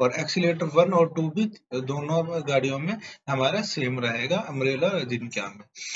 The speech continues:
उसके बाद बात करें अगर vehicle speed source की, तो, अ, ये दोनों में available रहेगा और without vehicle speed source में भी दोनों, अ,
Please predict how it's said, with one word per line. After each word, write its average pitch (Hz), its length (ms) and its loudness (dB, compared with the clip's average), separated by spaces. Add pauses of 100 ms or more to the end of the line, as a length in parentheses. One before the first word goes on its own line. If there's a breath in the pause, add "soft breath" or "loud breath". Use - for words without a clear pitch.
(180 loud breath)
उसके 190 260 2
बाद 196 160 6
बात 180 380 6
करें 190 180 6
अगर 190 240 4
vehicle 180 420 2
speed 185 260 2
source 175 320 2
की, 190 140 0
तो, 202 120 2 (100)
अ, 139 360 -2 (200)
ये 160 100 2
दोनों 165 400 2
में 180 140 2
available 147 480 0
रहेगा 165 440 2 (400 loud breath)
और 139 200 2
without 165 380 4
vehicle 170 280 0
speed 165 260 -2
source 165 340 0
में 160 200 -2
भी 180 100 -2
दोनों, 156 400 -4 (400 loud breath)
अ, 131 280 -2